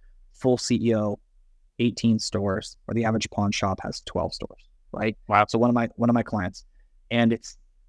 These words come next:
Speaker 1: it's the difference of working in the business and working on the business. When you're working in the business, you don't get time to take the extra time off. A lot of times, if you're working eighty hours a week every day forever, it's because you're in the weeds doing the things that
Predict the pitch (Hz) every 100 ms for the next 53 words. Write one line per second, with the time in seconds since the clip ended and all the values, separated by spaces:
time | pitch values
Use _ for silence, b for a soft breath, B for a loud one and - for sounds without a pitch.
0 | _ 120 - - 127 127 131 117 110 120
1 | 120 127 120 117 110 107 113 - 107 107
2 | - 104 98 98 - - - - - -
3 | _ _ 120 120 120 - 127 127 117 107
4 | 104 110 - 151 117 - - 120 107 90
5 | - - 87 - - - 76 73 - 123
6 | 151 156 147 131 - 147 175 147 127 131
7 | 123 113 117 113 - 113 110 113 110 107
8 | - _ _ _ 113 113 117 156 165 _
9 | _ _ 147 151 139 143 - 139 143 135
10 | - _ _ - - - 123 117 139 113
11 | 107 123 - - _ 120 117 135 139 127
12 | - 120 117 - 117